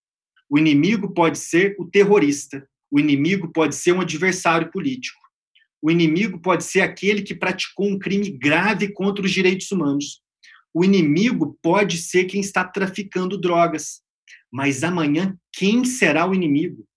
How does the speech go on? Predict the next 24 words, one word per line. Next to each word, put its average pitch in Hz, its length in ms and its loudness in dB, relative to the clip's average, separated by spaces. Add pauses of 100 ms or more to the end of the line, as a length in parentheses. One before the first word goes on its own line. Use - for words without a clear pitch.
(1200)
Quando, 220 400 4
diante 185 720 0
dessa 165 260 0
categoria 165 540 0
do 208 100 -4
inimigo, 147 560 -2 (300)
nós 160 260 2
desprezamos 190 760 0
dispositivos 170 880 -4
limitadores, 175 880 -2 (400)
como 175 300 -2
é 156 260 -4
claramente 160 1000 -2 (400)
o 135 80 -8
trezentos 131 480 2
e 131 40 -6
dezesseis, 127 680 -4
parágrafo 156 580 -2
único 170 400 -4
do 139 80 -12
Código 151 260 -2
de 147 60 -12
Processo 143 440 -6
Penal, 127 460 -8